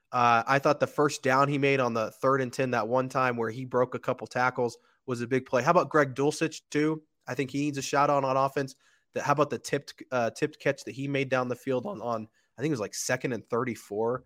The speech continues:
or something <laughs> crazy like that. They ended up scoring on that drive. Uh, and then I thought, Nick, Russell Wilson, four, four, uh, rushes for, I think, fifty-seven yards, led the team in, in rushing yards tonight.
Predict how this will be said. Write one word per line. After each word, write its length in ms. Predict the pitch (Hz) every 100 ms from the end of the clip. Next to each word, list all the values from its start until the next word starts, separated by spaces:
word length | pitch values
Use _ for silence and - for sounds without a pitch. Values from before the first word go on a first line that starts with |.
| _ -
or 60 | 117
something 360 | 135 - 139
<laughs> 100 | -
crazy 240 | 165 151 147
like 160 | 143
that. 140 | 147 127
They 60 |
ended 100 | 135
up 80 | 127
scoring 380 | - 127 131 127
on 80 | 123
that 100 | 117
drive. 240 | 123 117 - _ _ _ -
Uh, 240 | 120 120
and 120 | 143 151
then 80 |
I 80 | 160
thought, 200 | 180 175
Nick, 260 | 156 160 156
Russell 300 | 139 156 160
Wilson, 360 | 151 156 156 123
four, 380 | - - 156 156
four, 560 | - 160 165 160 147
uh, 200 | 135 123
rushes 440 | 120 135 139 131 -
for, 180 | 120 113
I 40 |
think, 180 | 127 117
fifty-seven 520 | 123 - 117 117 110
yards, 280 | 113 110 - _ _ _
led 220 | 131 147
the 80 | 139
team 320 | - 139 131
in, 120 | 117 117
in 200 | 120 110
rushing 360 | 117 117 123
yards 340 | 110 107 98 -
tonight. 320 | 107 104